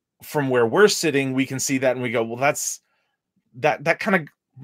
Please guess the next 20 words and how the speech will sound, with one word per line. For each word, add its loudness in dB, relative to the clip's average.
not -8
kind -6
of, -12
that, -2
that's 0
not 6
in -2
keeping -2
with 0
the -10
scriptural -2
witness, -4
uh, 2
nor 4
for 0
well-documented 0
history." -10
We -8
can -10
recreate -4